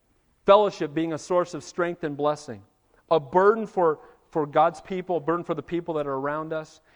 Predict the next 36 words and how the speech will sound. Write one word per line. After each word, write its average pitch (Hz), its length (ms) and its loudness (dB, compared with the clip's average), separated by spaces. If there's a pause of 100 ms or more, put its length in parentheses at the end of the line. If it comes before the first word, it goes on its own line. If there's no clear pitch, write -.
(140)
and 139 140 -6
speaking 185 580 -6
boldly 139 640 2 (240)
the 135 80 -4
gospel. 135 640 -2 (520)
Acts 175 320 4
began 196 420 0
in 202 80 -2
Jerusalem. 196 760 -2 (260)
It 165 100 -4
moved 185 240 -2
on 196 160 -2
to 196 60 -2
Judea, 180 640 -4 (220)
Samaria, 185 840 2
and 156 120 -4
it 165 160 -6
ends 180 260 -4
in 165 80 -4
Rome. 156 380 -2
What's 156 160 -2
that 180 160 2
a 170 40 -2
fulfillment 165 460 -6
of? 113 140 -10 (1120)
The 151 80 -8
Great 175 240 0
Commission. 180 460 -10 (200)
Isn't 135 100 -12
that 175 80 -6
what 190 100 -4
he 190 40 -6
told 196 220 -2
them 208 80 -10
to 202 140 0
do? 240 80 -12